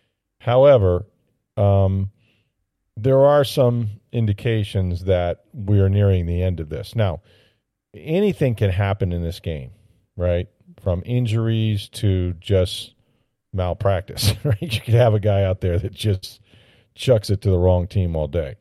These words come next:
Um, but both quarterbacks, in a way, this is sort of a fair comparison in the sense that Kyle Trask didn't play with many starters other than the two starting offensive linemen, perhaps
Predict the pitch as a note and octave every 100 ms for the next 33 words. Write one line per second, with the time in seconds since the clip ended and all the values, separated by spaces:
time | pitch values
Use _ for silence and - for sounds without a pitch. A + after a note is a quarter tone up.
0 | _ _ _ _ _ - F2+ F2 F2 -
1 | C3+ B2+ A3+ C4+ - G3+ F#3 A2+ F#2+ -
2 | - A2+ G#2 G2+ A#2+ G2+ F#2 G2 F#2+ B2+
3 | B2+ G2 - - G2+ G#2 G#2 G#2+ - _
4 | _ _ _ _ _ _ G#2+ F2+ G2 G2
5 | G2+ - G#2 G2 F2 - G2+ G2 - _
6 | _ - F#2 F2 F2+ _ _ G#2+ G#2 G2+
7 | G#2 G2+ - F2+ F2 F#2 F2+ E2+ E2+ -
8 | F#2 F2 F2 - F2 E2 F2 E2+ F2 F2
9 | E2 E2+ E2 - G#2 G#2 G2+ F#2 F2+ F2
10 | E2 D#2+ - F2 - D#2+ E2 D#2+ D#2 D#2+
11 | - _ G#2 G#2+ A#2 - -